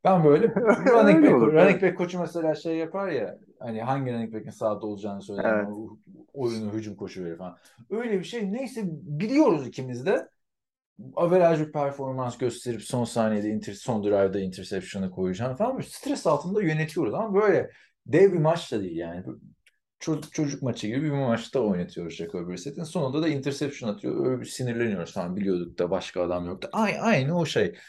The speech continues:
Speaker 1: Burada da bu hikaye oldu. Bu sene de ikinci defa iki, iki maç kaybetti Browns zaten. Yine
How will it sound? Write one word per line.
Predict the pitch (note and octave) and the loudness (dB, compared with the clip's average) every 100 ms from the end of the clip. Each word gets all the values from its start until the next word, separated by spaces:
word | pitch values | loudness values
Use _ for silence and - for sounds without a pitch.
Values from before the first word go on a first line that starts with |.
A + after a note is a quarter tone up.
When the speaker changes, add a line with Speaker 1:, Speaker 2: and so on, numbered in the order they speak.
| - _ - | -20 _ -8
Speaker 1:
Burada | C3+ D3 D3 | -4 0 0
da | G#2 | 0
bu | G2 | 0
hikaye | F#2+ G#2+ | 4 4
oldu. | E3+ D3+ | 4 0
Bu | C3 | -4
sene | - G3 F#3 | -4 -2 0
de | E3 - _ _ _ _ - | -2 -6 _ _ _ _ -10
ikinci | - F#3+ A3 | 2 4 8
defa | E3+ - G#2 | 6 4 -2
iki, | - E3 | -4 -10
iki | - - | -12 -6
maç | D#3+ A2+ | -4 -4
kaybetti | - F2 D#2+ - | -4 -6 -6 -10
Browns | F2 E2+ - | -10 -10 -8
zaten. | D#2+ - D#3+ A3 _ _ _ _ _ - | -6 -2 -4 -4 _ _ _ _ _ -2
Yine | F#3+ D3+ D#3+ - | 4 4 4 0